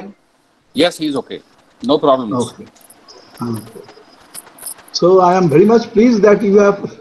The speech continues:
Speaker 2: <laughs> uh, give your consent to give, give a lecture on this audience.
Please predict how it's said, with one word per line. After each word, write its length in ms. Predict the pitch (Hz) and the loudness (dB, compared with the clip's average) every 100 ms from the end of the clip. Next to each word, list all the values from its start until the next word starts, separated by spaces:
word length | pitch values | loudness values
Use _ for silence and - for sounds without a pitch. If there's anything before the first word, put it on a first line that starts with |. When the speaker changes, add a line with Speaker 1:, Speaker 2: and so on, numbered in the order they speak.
| - | -2
Speaker 2:
<laughs> 20 | |
uh, 1040 | 175 170 - - - - 165 185 180 170 160 | -2 -2 -18 -20 -20 -4 2 4 4 4 2
give 240 | 151 196 | 0 2
your 220 | 214 202 202 | 4 4 2
consent 580 | 185 202 190 214 196 | 0 0 0 0 0
to 420 | 190 180 175 151 - - - 226 | 4 6 6 2 -4 -20 -14 -2
give, 300 | 156 156 135 | -2 -2 -2
give 160 | 170 | 2
a 80 | 175 | 2
lecture 580 | 160 175 - 196 180 175 | 4 2 2 2 2 2
on 180 | 165 170 | -2 0
this 200 | 165 165 175 | -2 -2 0
audience. 640 | 160 170 160 139 170 | 0 2 0 0 -2